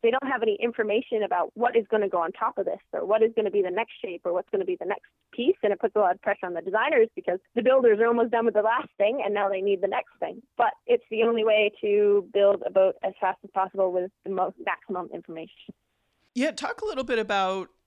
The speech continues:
Speaker 2: how big your team is, and you're so tightly linked in what needs to be accomplished and how.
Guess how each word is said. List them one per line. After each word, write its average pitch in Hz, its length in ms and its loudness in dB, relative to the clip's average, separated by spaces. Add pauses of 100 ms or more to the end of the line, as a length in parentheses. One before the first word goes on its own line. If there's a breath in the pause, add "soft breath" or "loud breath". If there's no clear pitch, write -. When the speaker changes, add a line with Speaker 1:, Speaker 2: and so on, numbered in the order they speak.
(100)
Speaker 2:
how 233 280 -2
big 220 300 -8
your 180 80 -6
team 220 360 -10
is, 208 340 -6 (120)
and 196 240 -10
you're 196 100 -6
so 247 440 -6
tightly 196 560 -10
linked 202 480 -10
in 180 380 -10
what 190 200 -4
needs 202 220 -8
to - 80 -14
be 175 100 -6
accomplished 165 540 -10
and 165 120 -12
how. 170 480 -6